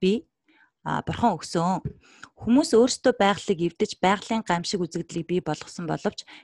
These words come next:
тэрнийгээ бурхны ширүүн гисгээл, байгалийн хатуу хууль гэх мэтээр нэрлэдэг. Өөрөө өөрсдөө худал гисгэлийг бий болгоод хэрцгий харгас байгаа нь та нарын арга барил. Байгаль шиг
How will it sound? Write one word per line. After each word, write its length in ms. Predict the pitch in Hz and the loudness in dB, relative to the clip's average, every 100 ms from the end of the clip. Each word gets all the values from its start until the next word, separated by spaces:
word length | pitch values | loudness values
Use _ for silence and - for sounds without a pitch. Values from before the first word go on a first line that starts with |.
| _ | _
тэрнийгээ 480 | 196 202 247 240 - | 0 2 4 4 0
бурхны 320 | - - 240 | -6 0 2
ширүүн 360 | - 190 208 208 | 2 0 0 -2
гисгээл, 480 | - - 190 180 - | -8 -2 0 0 0
байгалийн 400 | 185 196 - 208 | 0 0 -2 -4
хатуу 240 | 147 - 190 165 | -4 -2 0 0
хууль 120 | - | -4
гэх 160 | - - | -12 -14
мэтээр 280 | - 208 208 | -4 -2 -2
нэрлэдэг. 360 | 151 - - - - - - - - - | -8 -10 -12 -14 -16 -18 -18 -18 -16 2
Өөрөө 280 | 220 294 254 | 4 8 6
өөрсдөө 460 | 233 - _ 220 180 | 4 -2 _ 0 2
худал 280 | 196 - - | 0 -4 -12
гисгэлийг 560 | - - 190 190 165 | -12 0 0 0 -2
бий 120 | 180 175 | 0 2
болгоод 360 | 156 160 220 - _ _ | 0 0 0 -2 _ _
хэрцгий 640 | _ 165 - - 262 254 - _ | _ -8 -6 2 4 4 0 _
харгас 480 | - - 190 196 - - | -6 -2 0 0 -2 2
байгаа 400 | 175 170 196 247 | 2 4 2 0
нь 40 | - _ | -6 _
та 160 | - 214 | 0 0
нарын 320 | 220 202 220 - _ | 2 0 -2 -4 _
арга 240 | 160 165 - | -4 -4 -4
барил. 280 | 156 151 - _ _ _ _ _ - | -4 -6 -12 _ _ _ _ _ 0
Байгаль 360 | 202 226 226 | 2 4 2
шиг 280 | - 233 - | 0 0 -2